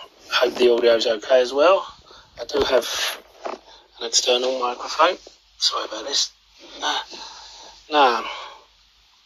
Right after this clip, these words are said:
I'm, uh, also had people ask me,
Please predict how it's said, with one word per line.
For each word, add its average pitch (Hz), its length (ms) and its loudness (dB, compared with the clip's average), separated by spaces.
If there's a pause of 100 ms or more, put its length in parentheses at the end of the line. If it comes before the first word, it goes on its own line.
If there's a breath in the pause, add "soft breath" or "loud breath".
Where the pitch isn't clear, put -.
(2500 loud breath)
I'm, 123 220 4
uh, 123 180 4 (1700 loud breath)
also 117 340 2 (1200 loud breath)
had 185 140 4
people 147 340 2
ask 117 260 2
me, 113 260 -8